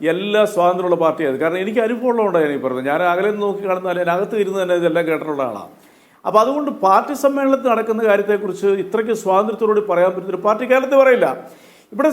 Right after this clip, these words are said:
ഞാൻ, നിങ്ങളെ, നിങ്ങളെല്ലാവരും പറയുന്നത് സി പി എം സഖാക്കളെ പോലീസ് സ്റ്റേഷനിൽ കയറാൻ അനുവദിക്കുന്നില്ല, സഖാക്കൾക്ക് വിഷമാണ്. കേരളത്തിൻ്റെ പോലീസ് കഴിഞ്ഞ എട്ട്, എട്ട് വർഷം കൊണ്ട്, നേരത്തെ നല്ലതല്ലായിരുന്നു ഞാൻ പറഞ്ഞത്, നല്ല പോലീസ് തന്നെയാണ്.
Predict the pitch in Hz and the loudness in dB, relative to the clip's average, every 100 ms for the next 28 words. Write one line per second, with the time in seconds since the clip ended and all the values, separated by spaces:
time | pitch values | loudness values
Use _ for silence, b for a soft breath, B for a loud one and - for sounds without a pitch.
0 | - 233 269 285 254 285 269 214 226 269 | 2 2 4 2 0 2 2 2 2 2
1 | 247 269 269 247 233 220 226 220 214 220 | 4 4 4 4 4 4 4 2 0 -4
2 | 254 233 214 202 214 214 214 208 185 190 | -2 -2 0 2 2 2 0 0 -2 -2
3 | 214 190 202 196 185 180 185 185 180 180 | -2 -2 -4 -6 -2 2 2 2 2 2
4 | 185 180 175 170 170 175 180 180 170 160 | 0 -2 0 0 2 0 0 -4 -4 -6
5 | 180 180 165 160 B B B B 214 269 | -2 -2 -2 -4 B B B B 2 4
6 | 320 320 294 294 202 226 254 233 214 208 | 4 0 0 0 4 2 2 -2 -2 0
7 | 220 196 - 214 214 - 180 214 208 180 | 2 2 2 -2 -2 -2 -2 0 -2 0
8 | 208 196 175 156 151 202 - 226 220 226 | 0 0 0 0 4 2 4 2 2 4
9 | 226 214 214 214 208 208 202 190 190 196 | 4 4 2 2 0 0 0 0 0 0
10 | 214 196 196 185 160 131 | 2 2 2 2 0 -2